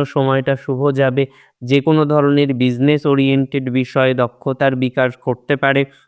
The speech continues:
মানসিক চাপের জায়গাটা অনেকটা কমতে পারে, কিছু কিছু ক্ষেত্রে চাপান্তর কমবে, শাস্ত্র রিলেটেড বিষয় নিয়ে যারা পড়াশোনা করেন তাদের সময়টা ভালো যাবে, দূরশিক্ষার মাধ্যমে যারা এডুকেশন লাভ করার চেষ্টা করছেন তাদের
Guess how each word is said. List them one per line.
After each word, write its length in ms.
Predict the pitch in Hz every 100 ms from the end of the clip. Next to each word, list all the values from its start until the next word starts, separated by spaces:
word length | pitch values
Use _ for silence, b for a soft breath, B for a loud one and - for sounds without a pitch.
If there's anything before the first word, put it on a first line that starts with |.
| _ _
মানসিক 460 | 123 135 147 - 151
চাপের 360 | - 135 - 143
জায়গাটা 480 | 135 135 131 135 135 131
অনেকটা 460 | 127 123 135 151
কমতে 380 | 135 139 135 135
পারে, 260 | 127 131 131 - _ _ 143
কিছু 180 | 143 156
কিছু 260 | 156 143 147
ক্ষেত্রে 360 | 151 135 143 143
চাপান্তর 680 | - 123 117 143 143 139 143 139
কমবে, 480 | 139 131 131 135 135 - _ _ -
শাস্ত্র 460 | 135 - - 160 160 151
রিলেটেড 400 | 139 139 139 139 127
বিষয় 340 | 131 - 139 135
নিয়ে 180 | 135
যারা 200 | 131 131
পড়াশোনা 560 | 127 120 123 123 139 135
করেন 280 | 131 127 131 123
তাদের 280 | 120 127
সময়টা 480 | 131 135 127 123 123
ভালো 280 | 123 120 123
যাবে, 320 | 131 131 120 127 b b _
দূরশিক্ষার 800 | 117 139 160 - 156 - - 151
মাধ্যমে 440 | 143 127 127 139 135
যারা 180 | 135 131
এডুকেশন 520 | 120 127 139 - 139
লাভ 240 | 127 123 -
করার 240 | 135 131 120
চেষ্টা 340 | 127 117 - 131
করছেন 400 | 131 123 - 127
তাদের 300 | 123 117 139